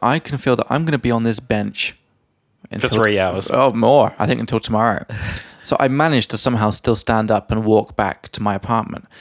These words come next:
Speaker 1: but my legs felt like they were made of steel,
Speaker 2: Mm.
Speaker 1: and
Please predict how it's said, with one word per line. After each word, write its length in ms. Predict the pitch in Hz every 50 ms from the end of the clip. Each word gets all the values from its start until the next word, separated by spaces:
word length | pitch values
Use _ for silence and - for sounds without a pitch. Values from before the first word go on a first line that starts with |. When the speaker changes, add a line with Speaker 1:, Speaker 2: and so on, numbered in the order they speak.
| - - -
Speaker 1:
but 100 | - 95
my 140 | 104 113 104
legs 420 | 107 113 117 135 135 127 - -
felt 220 | - - 110 - -
like 100 | - -
they 80 | -
were 100 | 110 107
made 280 | 110 110 107 110 110 -
of 100 | - -
steel, 680 | - - - - - 143 143 147 151 156 160 160 156 - -
Speaker 2:
Mm. 440 | - 117 110 107 104 98 95 95 95 - -
Speaker 1:
and 120 | 120 117